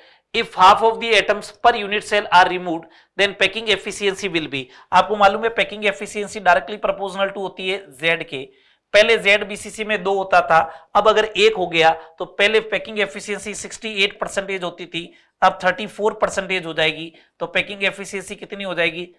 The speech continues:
थर्टी फ़ोर परसेंटेज। कितनी हो जाएगी? थर्टी फ़ोर परसेंटेज। ओके, बात मैं ये एज्यूम करूंगा ए और आर में रिलेशन अभी भी चेंज नहीं हुआ है। ओके, नेक्स्ट बात करते हैं। ट्वेंटी नंबर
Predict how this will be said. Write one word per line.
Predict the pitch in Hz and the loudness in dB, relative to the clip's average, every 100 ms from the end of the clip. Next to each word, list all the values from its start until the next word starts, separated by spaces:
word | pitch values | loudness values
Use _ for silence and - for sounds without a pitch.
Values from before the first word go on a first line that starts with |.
| _ _ | _ _
थर्टी | 165 165 190 | -4 -2 -10
फ़ोर | - 165 | -10 -10
परसेंटेज। | 165 - - 123 _ _ _ _ _ - - _ | -10 -14 -14 -20 _ _ _ _ _ -20 -20 _
कितनी | 175 175 | -18 -10
हो | 180 | -6
जाएगी? | 170 175 180 220 - _ _ | -2 -2 -4 -10 -16 _ _
थर्टी | 170 165 208 - _ _ | -2 0 -2 -6 _ _
फ़ोर | - 175 | -2 -2
परसेंटेज। | 170 127 - 113 107 _ _ _ _ _ | -2 -8 -10 -18 -20 _ _ _ _ _
ओके, | 165 165 202 | -12 0 2
बात | 196 196 196 - _ | 4 2 0 -18 _
मैं | 156 214 | -2 0
ये | 214 226 | 2 2
एज्यूम | 190 185 247 254 | 2 0 -4 2
करूंगा | 220 208 202 190 - - - | 2 6 8 8 6 -8 -4
ए | 214 | -2
और | 214 208 214 | 0 2 6
आर | 185 196 | 4 4
में | 196 | -2
रिलेशन | 180 175 180 202 | -4 -4 -4 -6
अभी | 202 175 196 | -6 -6 -6
भी | 190 | -10
चेंज | 190 185 196 220 - | -4 -4 -4 -10 -14
नहीं | 143 160 165 | -8 -6 -6
हुआ | 123 113 101 | -8 -12 -12
है। | 107 _ _ _ | -12 _ _ _
ओके, | 156 - 220 - - _ _ - | -12 -2 -2 -2 -20 _ _ -4
नेक्स्ट | 175 - 165 | -4 -4 0
बात | 143 - | 0 0
करते | - - | -12 -16
हैं। | - _ _ _ _ _ _ _ _ _ _ _ _ _ _ _ _ _ _ _ _ _ _ | -20 _ _ _ _ _ _ _ _ _ _ _ _ _ _ _ _ _ _ _ _ _ _
ट्वेंटी | 185 190 208 | 2 2 0
नंबर | 165 127 117 - | -2 -6 -10 -12